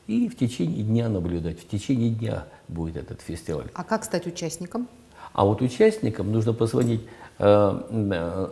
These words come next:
Speaker 1: э, в музей Тельцы, в культур-, э, отдел культорганизации.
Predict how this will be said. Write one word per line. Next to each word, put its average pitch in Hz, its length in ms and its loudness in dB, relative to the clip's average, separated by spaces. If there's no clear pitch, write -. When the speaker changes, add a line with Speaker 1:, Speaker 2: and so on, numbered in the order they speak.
Speaker 1:
э, 95 420 0
в 101 140 -2
музей 104 360 2
Тельцы, 113 440 0
в - 260 -8
культур-, 101 500 2
э, 95 600 2
отдел 107 320 4
культорганизации. 90 1200 0